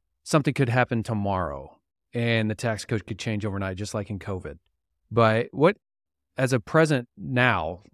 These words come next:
present day, what are some opportunities and challenges you see, Mike, and how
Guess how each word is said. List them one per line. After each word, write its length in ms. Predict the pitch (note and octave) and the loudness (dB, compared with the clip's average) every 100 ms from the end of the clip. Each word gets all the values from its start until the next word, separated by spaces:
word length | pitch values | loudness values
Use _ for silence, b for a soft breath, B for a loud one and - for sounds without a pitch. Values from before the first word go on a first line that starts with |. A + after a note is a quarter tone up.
| _ | _
present 300 | C3 A#2+ G2+ | 0 2 0
day, 280 | F2 E2+ - _ _ _ _ | -6 -8 -12 _ _ _ _
what 200 | - D#3 | 2 4
are 60 | B3+ | 6
some 160 | - | 2
opportunities 1120 | C3 C#3 A#2 - C#3+ C3+ C3 C3+ C3+ C3 - - | 2 2 0 0 0 2 2 2 2 0 -4 -8
and 140 | A2+ A2 | -8 -4
challenges 520 | A#2+ A2+ B2+ G#2+ F#2+ | -4 -2 -2 -4 -4
you 120 | A2 | -4
see, 180 | A2+ G#2 | -4 -4
Mike, 440 | F2+ E2+ F2+ F#2+ - | -4 -6 -8 -10 -10
and 220 | G2+ F#2+ | -8 -8
how 420 | G2 A#2+ B2+ B2 | -4 0 0 0